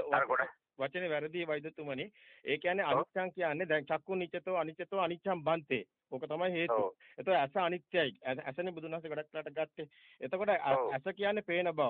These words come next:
Speaker 2: මස් ඇහැට නෙමෙයි. මස් ඇහැ මරුණු කෙනාටත් තියෙනවා. මස් ඇහැට නෙමෙයි. පේන
Speaker 1: ඔව්.
Speaker 2: බව. පේන
Speaker 1: නෑ.
Speaker 2: බව අපිට පේන්නේ පොතක්. බිත්තියක්,
Speaker 1: ඔව්.
Speaker 2: මේත්‍යක්. එතකොට පොත කියන්නේ ශබ්දයක්. එතකොට වර්ණයක් තමයි ඇහැට ආවේ. එතකොට ඒ දෙක එකතු වෙන එක තමයි ශබ්ද වර්ණ එකතු වෙනවා කියන්නේ. ඒකම තමයි එතකොට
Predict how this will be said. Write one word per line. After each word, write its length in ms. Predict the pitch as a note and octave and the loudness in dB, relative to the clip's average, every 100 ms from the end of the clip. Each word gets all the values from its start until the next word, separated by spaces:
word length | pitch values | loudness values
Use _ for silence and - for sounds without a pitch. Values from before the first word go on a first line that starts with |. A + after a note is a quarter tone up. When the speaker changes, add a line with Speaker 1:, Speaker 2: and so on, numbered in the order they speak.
| - | 0
Speaker 2:
මස් 240 | B2 C#3+ | -4 -4
ඇහැට 260 | - F#3+ F3 | -4 -4 -2
නෙමෙයි. 180 | D#3+ D#3 | 0 0
මස් 240 | C3 B2+ | 0 -2
ඇහැ 160 | F#3 D#3+ | -4 -2
මරුණු 200 | C#3 D3 | -2 -4
කෙනාටත් 380 | D#3+ D#3+ D#3+ - | -2 0 -2 -6
තියෙනවා. 400 | E3+ G3 F3+ D3 | -6 -2 0 -2
මස් 120 | C#3+ | -4
ඇහැට 220 | F#3 D#3+ | -6 -6
නෙමෙයි. 260 | D#3 C3+ A2+ | -4 -6 0
පේන 160 | D3+ B2+ | 2 2
Speaker 1:
ඔව්. 140 | G#2 | 2
Speaker 2:
බව. 240 | D3+ B2+ - | 2 0 -2
පේන 200 | D#3+ D#3+ | -6 0
Speaker 1:
නෑ. 240 | B2+ G2+ | 4 4
Speaker 2:
බව 100 | G3 | 4
අපිට 260 | - F3+ F#3 | 0 -2 -4
පේන්නේ 320 | E3+ F3+ G3 | -2 -4 -4
පොතක්. 280 | D#3+ D#3 A#2+ _ _ _ B2 - | -2 -2 -2 _ _ _ -14 -6
බිත්තියක්, 420 | E3 - E3 A2 | -6 0 0 0
Speaker 1:
ඔව්. 160 | - | -2
Speaker 2:
මේත්‍යක්. 500 | D#3 F#3 D#3 A2+ - - - | 0 0 -2 -4 -6 -18 -8
එතකොට 280 | C#3+ G3+ E3 | -4 -2 0
පොත 220 | D3 F3+ | -2 0
කියන්නේ 260 | G3 G3+ F#3+ | 2 0 2
ශබ්දයක්. 500 | D#3+ D#3 D#3+ A#2 - | 0 2 2 2 0
එතකොට 260 | C#3 F3+ F#3 | -4 -2 2
වර්ණයක් 420 | D3+ D#3+ F#3 F#3 | 2 2 -2 -2
තමයි 260 | F#3+ G3 F3+ | -2 0 0
ඇහැට 260 | F3 D#3+ D3+ | 0 0 0
ආවේ. 280 | G#2+ - - - B2+ | 0 -4 -20 -12 -4
එතකොට 300 | F3 F#3 F3 | -2 2 2
ඒ 160 | D3+ E3 F3+ | 2 -2 0
දෙක 180 | G3+ F3 | 0 0
එකතු 280 | F3+ G3+ | -2 -2
වෙන 120 | G3+ G3+ | -2 -2
එක 100 | G3+ | -2
තමයි 220 | G#3 G#3+ | -2 0
ශබ්ද 280 | F3+ E3 F3+ | -2 0 0
වර්ණ 200 | F#3 F3+ | 2 0
එකතු 220 | F3 E3+ | -4 -4
වෙනවා 200 | E3+ C#3+ | -2 -2
කියන්නේ. 320 | - B2 A#2+ - | -4 -6 -6 -2
ඒකම 320 | D3+ F#3 G3 | -4 -2 -4
තමයි 240 | G3 G3+ G3 | -2 -2 -2
එතකොට 280 | F#3+ G3+ | -2 0